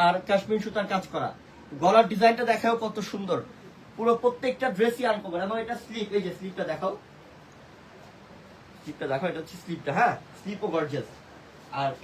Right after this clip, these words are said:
এটা হচ্ছে গিয়ে তোমার প্যান্ট, ভিতরে ইনার দেওয়া আছে। আর দুপাট্টা আমি দেখাচ্ছি বোন, একটা দুপাট্টার দামেও আজকে ড্রেসটা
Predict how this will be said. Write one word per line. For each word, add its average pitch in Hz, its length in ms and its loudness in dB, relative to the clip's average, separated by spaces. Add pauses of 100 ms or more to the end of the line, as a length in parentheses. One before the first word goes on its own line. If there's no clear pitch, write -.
এটা 202 200 -4
হচ্ছে 208 300 -6
গিয়ে 208 140 -2 (140)
তোমার 185 180 -6 (100)
প্যান্ট, 180 240 0 (580)
ভিতরে 214 300 4
ইনার 196 200 0
দেওয়া 156 200 2
আছে। - 160 -10 (520)
আর 143 80 -4 (240)
দুপাট্টা 233 400 0
আমি 202 160 2
দেখাচ্ছি 180 380 -4
বোন, 233 120 0 (260)
একটা 247 200 -2 (120)
দুপাট্টার 240 500 -2 (100)
দামেও 226 320 0
আজকে 220 180 -4 (100)
ড্রেসটা 202 320 -6